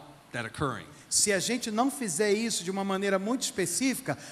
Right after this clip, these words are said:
Speaker 2: as semanas vão se passar, os meses vão se passar e nada vai acontecer.
Speaker 1: The same goes with regular church attendance, personal devotions.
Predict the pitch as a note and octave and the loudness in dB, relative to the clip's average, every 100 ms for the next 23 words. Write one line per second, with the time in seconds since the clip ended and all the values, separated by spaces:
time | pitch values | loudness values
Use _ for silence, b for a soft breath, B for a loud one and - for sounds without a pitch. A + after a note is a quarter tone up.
0 | B F3+ - G3+ F3+ G#3+ D4 C#4 C4+ - | B 2 4 4 6 8 8 6 4 2
1 | C#4 C4 B3+ - G3+ G#3+ - - F3+ C#3 | 0 2 4 6 6 6 0 0 2 2
2 | D#3+ G#3+ D4 A#3+ E3 G#3 C4+ A#3 G#3+ F#3+ | 4 6 6 4 2 4 4 2 0 0
3 | - A3+ G#3+ E3 F#3 A#3+ A3+ F#3+ G3 F#3+ | 2 2 2 4 6 6 6 0 0 -2
4 | F3 D#3+ - A#2+ - - - C#3 - E3+ | -6 -4 -4 -6 -14 -20 -6 -2 4 6
5 | F3 E3+ D#3 D3 - C3 A#2 - C3 D3 | 4 4 4 2 2 0 -2 -2 0 2
6 | C3+ A#2+ - F3+ E3+ F3 F3+ F3 F3 E3+ | 2 0 0 2 2 2 2 2 2 0
7 | E3+ - - B - D#3+ C#3+ C#3+ A#2+ A#2 | -2 -4 -6 B -6 0 0 0 -2 -4
8 | G#2+ C#3 E3 D#3+ E3+ D#3 D3+ D3+ D3+ - | 2 6 6 4 2 2 0 -2 -2 -2